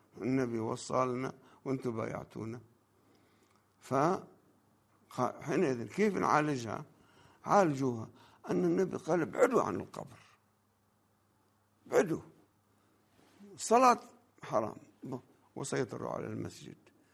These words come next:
هو منعوا بيت فاطمة، نقلته إلى البقيع إلى آخره. إذن أعلنوا الأحكام العرفية وسيطروا على المسجد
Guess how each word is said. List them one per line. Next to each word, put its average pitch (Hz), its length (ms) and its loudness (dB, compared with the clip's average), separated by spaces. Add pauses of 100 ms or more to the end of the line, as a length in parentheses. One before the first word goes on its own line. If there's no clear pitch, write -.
(200)
هو 147 200 2
منعوا 156 460 2
بيت 139 400 -4
فاطمة، 120 560 -4
نقلته 120 580 -4
إلى 113 140 -6
البقيع - 520 -8
إلى 120 400 -2
آخره. - 320 -14 (960)
إذن 170 300 2 (640)
أعلنوا 156 520 4
الأحكام 123 840 -2
العرفية 151 880 0 (560)
وسيطروا 156 720 2
على 143 240 4
المسجد 151 720 -2